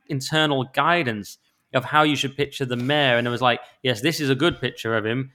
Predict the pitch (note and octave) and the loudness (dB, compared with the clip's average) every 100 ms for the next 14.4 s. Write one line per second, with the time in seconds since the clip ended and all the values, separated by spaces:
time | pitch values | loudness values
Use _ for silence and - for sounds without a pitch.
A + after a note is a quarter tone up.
0 | _ G#2+ A2+ G#2+ A2+ G2 B2 A#2 A2 A2 | _ -10 -6 -4 -4 0 0 2 -2 0
1 | A#2+ A2+ A2+ B2 - A2+ B2 B2 - _ | 0 2 2 0 -2 -6 -4 -4 -6 _
2 | - A#2+ C#3+ C#3 C3 A#2+ D3+ D3 - B2 | -8 0 2 2 0 4 4 2 0 -8
3 | - B2 A#2+ B2 C3 C3 B2 - B2+ B2+ | -6 -6 -4 -4 -4 -2 -2 0 0 0
4 | B2 C3+ C3 A#2 - _ B2+ C3+ C#3+ C3 | 2 2 2 0 -6 _ -6 2 2 2
5 | A#2+ D#3 C#3 C#3+ B2+ B2+ C#3+ C3+ - C3 | 2 0 0 -2 2 4 4 2 2 2
6 | B2 A#2 G#2 _ _ - B2+ - - C#3+ | 2 -2 -4 _ _ -6 -4 -4 2 4
7 | C#3 C3 C3 B2+ C#3 B2+ D3 C#4 C#4+ C#3 | 4 4 4 4 4 4 2 2 2 4
8 | G#3 F#3 D#3 C#3 C3 B2 A#2+ A#2 B2 A#2 | 4 6 4 4 4 4 2 4 2 2
9 | A2+ A2 G#2+ A2 A2+ - _ _ C3 D#3 | 0 0 0 0 -2 -6 _ _ 4 6
10 | D#3 C3+ C3 C3+ B2 A2+ - C3 C3 B2+ | 6 4 2 0 0 -2 -2 2 4 4
11 | A#2+ - _ _ A#2 A2+ C3+ C3 A#2+ C#3 | 2 -12 _ _ -4 0 2 4 4 2
12 | C3+ - B2 A#2 - _ _ B2 A#2 B2+ | 0 0 0 0 -4 _ _ -4 0 0
13 | A#2+ - - C3+ C3 A#2+ - A2+ G#2+ - | 2 0 2 2 2 2 -2 -8 -8 -4
14 | C#3 B2+ A#2+ | 0 2 0